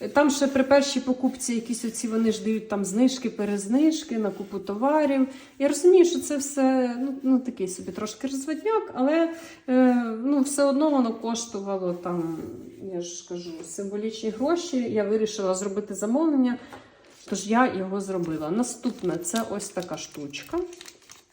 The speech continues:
Це з того, що може бути використане для рукоділля. Багато де вона позиціонується як, е, така контейнер для зубочисток. Я ж думаю, що ми, як рукодільниці, можемо, е, цю річ використовувати як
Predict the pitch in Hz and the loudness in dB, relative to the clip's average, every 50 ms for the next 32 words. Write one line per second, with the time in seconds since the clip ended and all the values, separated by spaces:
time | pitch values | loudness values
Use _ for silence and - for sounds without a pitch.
0 | - - - - - - - - - - - - - - - - - - - - | -20 -14 -10 -8 -8 -8 -10 -12 -14 -14 -14 -14 -14 -16 -18 -20 -18 -16 -14 -12
1 | - - - - - 208 190 - - 226 208 185 175 - - 180 170 165 165 165 | -12 -12 -10 -8 -6 -6 -6 -4 -2 0 0 0 0 -2 -2 -2 0 0 0 -2
2 | 165 170 180 170 175 175 175 185 180 180 - 170 175 170 - - 165 156 156 151 | -2 -4 -4 -4 -4 -4 -4 -4 -4 -4 -4 -4 -6 -6 -6 -6 -4 -4 -4 -4
3 | 156 170 170 165 165 - - 170 156 - 156 139 135 143 165 - - - - - | -2 -2 -2 -2 -2 -4 -6 -8 -8 -8 -6 -6 -6 -6 -6 -8 -12 -16 -20 -20
4 | - - - 190 226 220 254 311 320 320 285 240 202 226 233 233 233 185 196 208 | -18 -14 -6 -2 2 4 6 6 6 4 2 -2 0 2 4 4 4 4 2 2
5 | 220 214 214 - 214 196 185 196 196 - - 208 202 208 220 247 269 277 254 - | 2 0 0 0 -2 -4 -4 -4 -8 -6 -4 -2 0 0 2 2 2 2 2 0
6 | - - 202 196 190 196 185 190 - 190 190 175 175 175 175 170 165 170 175 - | -2 -2 -2 0 0 0 -2 -2 -2 0 2 2 2 4 2 2 0 0 -2 -4
7 | 190 180 - 180 175 175 170 165 165 165 170 165 - - - 196 185 180 220 233 | -6 -4 -2 0 0 2 2 2 2 0 0 0 -2 -2 -2 -2 -2 0 0 2
8 | 247 254 254 240 226 202 180 170 180 190 202 196 190 - 185 175 175 175 175 175 | 4 4 4 4 2 0 -2 0 0 0 0 0 -2 -2 -4 -2 -2 -2 -2 -4
9 | - - - 127 - - - - - - - - - - - _ - 202 202 247 | -4 -6 -6 -8 -8 -8 -12 -16 -16 -18 -18 -20 -20 -20 -20 _ -6 0 4 4
10 | 294 320 320 311 - - 208 202 247 240 240 233 226 214 202 196 - - - 208 | 6 6 4 2 0 -4 -4 -2 0 2 2 2 2 2 0 0 -2 -4 -4 -4
11 | 208 208 208 196 190 180 180 - 208 - 214 220 220 311 330 349 330 277 - - | -2 -2 0 0 0 -2 -2 -6 -6 -4 -4 -4 0 4 6 8 8 6 6 2
12 | - 220 196 196 220 247 226 226 220 214 202 190 185 180 175 98 123 180 180 180 | 0 -2 -2 -2 -2 -2 -2 -2 -2 -2 -2 0 0 0 0 -2 -2 -2 -2 -4
13 | 180 - - 226 247 285 302 - - - 196 - 185 175 175 175 - - - 240 | -4 -6 -4 -4 -2 -4 -4 -6 -8 -12 -8 -4 -2 -2 -2 -2 -4 -6 -6 -6
14 | 233 226 208 196 185 175 - 175 180 190 180 | -4 -4 -4 -4 -4 -4 -2 -2 0 0 -2